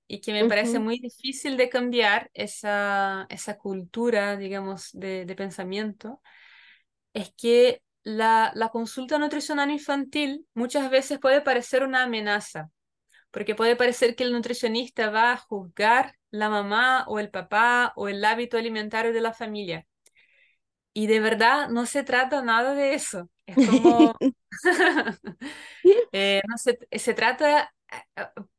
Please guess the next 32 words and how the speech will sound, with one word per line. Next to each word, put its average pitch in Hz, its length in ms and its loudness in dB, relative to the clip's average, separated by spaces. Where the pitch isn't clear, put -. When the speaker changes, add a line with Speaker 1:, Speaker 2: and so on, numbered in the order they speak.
Speaker 1:
así 226 300 -8
como 247 340 -8
por 226 160 0
entender 226 640 -2
principalmente, 269 960 -4
entender 233 360 2
el 277 100 0
momento 247 600 -4
de 285 120 0
la 277 140 0
familia, 254 840 -4
entender 220 420 -2
el 247 100 -2
momento 233 440 -4
del 240 240 2
niño, 233 560 -4
la 202 160 -2
necesidad 214 600 -2
de 254 80 4
la 247 140 2
familia, 233 640 -4
la 208 120 -2
necesidad 202 560 -2
del 233 220 2
niño, 233 580 -6
eh, 208 340 -2
y 220 100 -8
pensar 240 460 -4
junto 294 680 -4
con 240 160 -6
los 233 180 -6
padres 233 720 -2